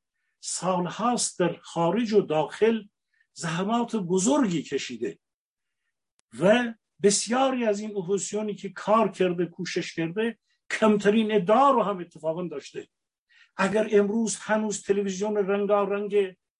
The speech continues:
ایران اینترنشنال نمیره سراغ بخشی از نیروهای واقعی اپوزیسیون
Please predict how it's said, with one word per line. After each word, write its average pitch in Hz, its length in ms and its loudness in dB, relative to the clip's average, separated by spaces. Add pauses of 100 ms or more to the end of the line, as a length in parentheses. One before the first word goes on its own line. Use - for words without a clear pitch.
(640)
ایران 196 320 0
اینترنشنال 190 920 -2 (540)
نمیره 208 560 2
سراغ 170 560 -4
بخشی 180 320 -2
از 160 160 -4
نیروهای 165 460 -2
واقعی 185 520 2
اپوزیسیون 190 800 -2